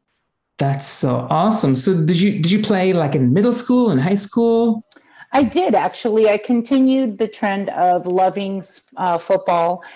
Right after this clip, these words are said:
Speaker 2: as well as playing, uh, through middle school, junior high, high school. I played in high school, and I even played a few years in college. Uh, but unfortunately, a,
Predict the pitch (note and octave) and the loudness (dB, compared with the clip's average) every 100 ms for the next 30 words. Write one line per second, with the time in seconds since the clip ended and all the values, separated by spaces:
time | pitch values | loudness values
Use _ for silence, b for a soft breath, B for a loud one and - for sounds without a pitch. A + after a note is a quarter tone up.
0 | B - F#3 - E3 F#3 F#3 - F3 F3 | B -4 -4 -4 -2 0 2 0 0 0
1 | E3+ - A#3 A#3 A3 F#3 F3+ G3 B B | -4 -6 -2 -2 -2 -4 -8 -10 B B
2 | B - F3+ F3 F3 A3+ C#4 C#4+ C4 G3+ | B -6 -4 -4 -4 0 2 2 0 -2
3 | G#3+ G#3+ G#3+ - G#3 G3+ G3+ G3 G3 F#3+ | 0 -2 -4 -6 -4 0 0 -2 -6 -8
4 | F#3+ F#3 F3+ F3+ F#3 F3+ F3+ F3 - F3 | -8 -6 -4 -4 -4 -2 -4 -4 -6 -2
5 | E3+ E3+ A#3+ A#3+ A#3+ A#3 G#3 F#3 - F#3 | 0 -2 -2 -2 0 0 -2 -8 -8 -6
6 | F3+ F#3 F#3 G3+ A#3 - G#3+ G3+ G3 F#3 | -4 -4 -6 -6 -8 -2 -2 -2 -8 -10
7 | F3+ F3+ F3 E3+ E3 E3 - G#3+ C#4 F3+ | -6 -4 -6 -8 -14 -14 -6 -2 0 0
8 | E3 E3+ F3+ - B B B - F3+ F3 | 0 -2 -4 -14 B B B -4 -2 0
9 | E3 G3 F3+ G3 - A#3 A#3 A3+ F#3+ F3 | -2 -2 0 -4 -2 -4 -2 -6 -6 -4
10 | F#3 F#3 F3+ F3+ _ _ _ _ F#3+ F#3 | -2 -2 -4 -10 _ _ _ _ -2 0
11 | F3+ F3+ | 0 -4